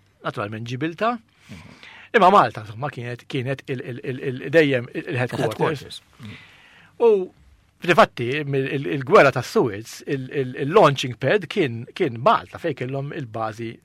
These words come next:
Speaker 1: navali ewlenija tagħhom. Ehm, u aħna nafu li fil, fil, fil, fil-ċirkostanzi ta' Suez, beda jiberra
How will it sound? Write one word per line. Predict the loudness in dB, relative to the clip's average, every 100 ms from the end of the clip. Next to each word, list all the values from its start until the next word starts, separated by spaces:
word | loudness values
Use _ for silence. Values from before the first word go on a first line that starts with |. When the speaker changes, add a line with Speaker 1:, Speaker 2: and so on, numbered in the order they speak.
| -10
Speaker 1:
navali | -10 -12 -12 -12
ewlenija | -10 -8 -8 -10 -12
tagħhom. | -14 -16 _ _ _ _ _ _ -20 -20 -20 _ _ _ _ _
Ehm, | 2 2 2 0 -6 -12 -4
u | 2 4 4 2 0
aħna | 0 0 0
nafu | -2 -4 -6 -8
li | -8
fil, | -8 -10 -8
fil, | -8 -8 -8 -10 -12 -14
fil, | -20 -12 -8 -8 -10 -16 -18 _ _ _ _ _ _ _ _
fil-ċirkostanzi | -10 -8 -4 0 2 0 -2
ta' | -10
Suez, | -8 -10 -12 -18 -20 _ _ _ _ -20 -20 _ _
beda | 0 2 4 2 -2 _ _ _ _ _
jiberra | -6 -4 -4 -4 -4